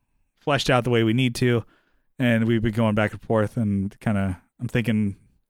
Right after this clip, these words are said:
from the last E P that we did, there's some songs I'm like, "Okay, this part sta-, is just too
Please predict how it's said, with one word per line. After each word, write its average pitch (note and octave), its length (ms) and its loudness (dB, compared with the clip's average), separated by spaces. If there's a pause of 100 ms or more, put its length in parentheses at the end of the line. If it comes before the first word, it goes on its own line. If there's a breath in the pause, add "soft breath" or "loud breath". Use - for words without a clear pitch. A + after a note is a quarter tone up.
(600)
from D3 200 0
the A#2+ 60 2
last B2 500 0
E C3+ 160 -2
P C#3+ 140 0
that B2+ 140 2
we B2+ 120 0
did, C3 160 0
there's B2 160 0
some B2+ 160 -2
songs B2 260 -2
I'm A#2 80 -2
like, A2+ 120 -2
"Okay, - 180 -4
this D#3+ 140 -4
part - 320 -2
sta-, C#3 360 -4
is B2 180 -4
just - 220 -6
too A2+ 560 -2